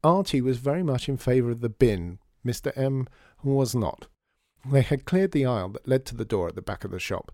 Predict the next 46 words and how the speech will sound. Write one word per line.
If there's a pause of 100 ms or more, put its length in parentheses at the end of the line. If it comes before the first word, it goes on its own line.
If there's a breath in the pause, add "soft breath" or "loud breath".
(120)
that
would
be
the
main
entrance
to
the
Christmas
department
and
filled
the
shelves
with
Mister
M's
old
Christmas
display
and
more. (460 soft breath)
But
it
still
didn't
feel
quite
appropriately
festive
or
inviting
enough. (400)
It
didn't
feel
like
they
would
be
leading
people
into
a
magical
world.